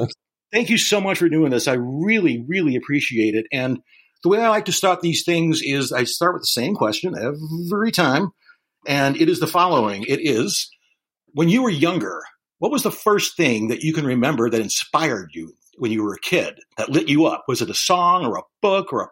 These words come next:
Speaker 2: person, movie? What do you got?
Speaker 1: Oh my gosh. Um, I think the f-, first thing I can remember that inspired me was, uh,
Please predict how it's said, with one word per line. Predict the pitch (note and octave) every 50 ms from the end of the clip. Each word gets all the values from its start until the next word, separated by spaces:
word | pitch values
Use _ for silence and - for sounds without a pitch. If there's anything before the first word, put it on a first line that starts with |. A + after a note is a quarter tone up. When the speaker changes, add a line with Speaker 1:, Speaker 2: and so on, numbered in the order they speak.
| _ _
Speaker 2:
person, | - F#3+ F#3 E3+ - - F3 E3+ E3 D#3+ D#3+ D#3+ - - - _ _ _ _ _ _ _ _ D#3+
movie? | E3+ F3 E3 E3+ E3 D#3+
What | D#3+ D#3
do | C#3
you | B2 G2
got? | G2 D#2+ - - _ _ _ _ _ _ _ _ _ _ _ _ _ _ _ _ _ _ _ _ _ _ _ -
Speaker 1:
Oh | A#2 C3
my | B2 G#2+ G#2
gosh. | G2+ A2+ A2 G#2 G2+ G2+ - - - -
Um, | A2 A2+ A2+ A#2 A2+ A2+ A2+ G#2+ G#2+ - - _ _ _ _ _ _ _ _ _ _ _ _ _ _ _ _ _ -
I | A#2 C3 C3 B2 B2 A#2+ A#2 A#2 - - _ _ _ _ _ -
think | - - - - - F#3 G#3 A3 A3 - - - - _
the | - C3 C#3 B2+
f-, | -
first | - - - - - - - - C3+ C#3+ C#3+ -
thing | F3+ D#3+ D3
I | C3+ -
can | - A2+ A2+
remember | A2 A2 A2 G#2+ G#2
that | G2+ G2
inspired | F#2 F2+ - - - - F#2+ F#2 F#2+ G2+ G#2 G#2
me | A#2+ A#2+ A#2+
was, | A2+ A2 G#2+ G2+ F#2+ F2 - - - _ _ _ _ _ _ _ _ _ _ _ _ _
uh, | F#2+ F#2+ F2+ F2 F2 F2 G2+